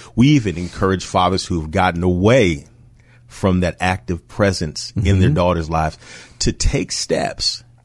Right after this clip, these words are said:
Speaker 1: to get back active in their lives.
Speaker 2: Yeah.
Speaker 1: Not only those who are here on the outside of the walls, but also people who are in prison.
Speaker 2: Mm-hmm.
Speaker 1: 'Cause daughters, it doesn't make a difference what happens to the separation. They still have an attachment. They still want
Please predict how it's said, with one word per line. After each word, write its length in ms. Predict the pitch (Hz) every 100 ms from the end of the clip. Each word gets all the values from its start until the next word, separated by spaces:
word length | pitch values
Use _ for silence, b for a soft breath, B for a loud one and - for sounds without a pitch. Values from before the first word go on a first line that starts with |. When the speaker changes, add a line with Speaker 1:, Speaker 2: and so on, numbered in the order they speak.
| _ -
Speaker 1:
to 100 | 113
get 260 | 107 135 -
back 240 | 113 87
active 400 | 92 101 98 95
in 100 | 90
their 140 | 87 82
lives. 460 | 78 73 69 -
Speaker 2:
Yeah. 360 | 117 107 90 80
Speaker 1:
Not 340 | 107 120 147 - -
only 280 | 117 120 107
those 300 | 101 110 -
who 160 | 107
are 100 | 90
here 380 | 80 113 117 95 -
on 220 | 90 87
the 160 | 78 - _ - -
outside 460 | 107 101 110 117 160
of 60 |
the 60 | 92
walls, 300 | 87 85 90
but 120 | 104
also 320 | 117 131 - 135
people 280 | 151 139 139
who 120 | 156
are 20 |
in 80 | 139
prison. 400 | - - 95 71 -
Speaker 2:
Mm-hmm. 340 | 123 110 110 143 B B B
Speaker 1:
'Cause 220 | - 120 95
daughters, 480 | 92 139 185 143 104
it 80 | 123
doesn't 220 | 165 160
make 160 | 135 120
a 40 |
difference 280 | 120 113 98
what 140 | 107
happens 400 | - 117 127 131
to 60 | 95
the 80 | 82
separation. 540 | - 120 107 110 110
They 60 | 113
still 720 | 110 - - 151 160 156 151 B B
have 400 | - 139 127 123
an 60 | 95
attachment. 600 | 90 - 120 127 - 98
They 80 | 98
still 400 | - 143 151 123
want 460 | 107 120 110 -